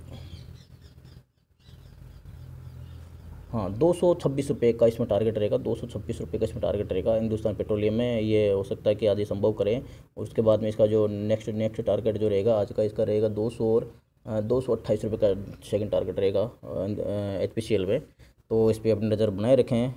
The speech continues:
और, अ, थोड़ा अपने, अ, सलाह लेके, अ, ब्रोकर से और ट्रेडिंग इसमें ले सकते हो आप।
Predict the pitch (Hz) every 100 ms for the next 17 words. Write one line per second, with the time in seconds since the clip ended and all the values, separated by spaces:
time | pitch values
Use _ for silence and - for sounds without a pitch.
0 | - 101 104 104 101 98 95 - 101 101
1 | 104 101 98 95 90 - - 113 - 110
2 | 107 104 107 104 104 117 113 110 92 104
3 | 107 110 - 110 127 120 110 104 107 107
4 | 107 107 107 104 98 104 - - 107 113
5 | 151